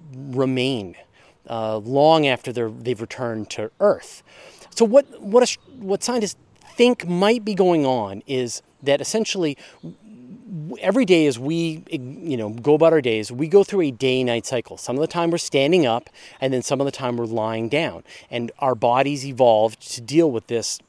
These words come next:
back and forth. But with, with astronauts,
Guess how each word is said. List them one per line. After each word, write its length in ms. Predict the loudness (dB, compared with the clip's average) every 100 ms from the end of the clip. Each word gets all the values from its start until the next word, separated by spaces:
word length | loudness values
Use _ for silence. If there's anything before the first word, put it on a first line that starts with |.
| _ _
back 260 | -4 -4
and 140 | -8 -4
forth. 460 | 0 2 0 -10 _ -20 -20 -20 _
But 200 | 2 2
with, 300 | 2 0 0 -8 _ -10
with 180 | 0 4
astronauts, 580 | 4 0 -2 -2 -2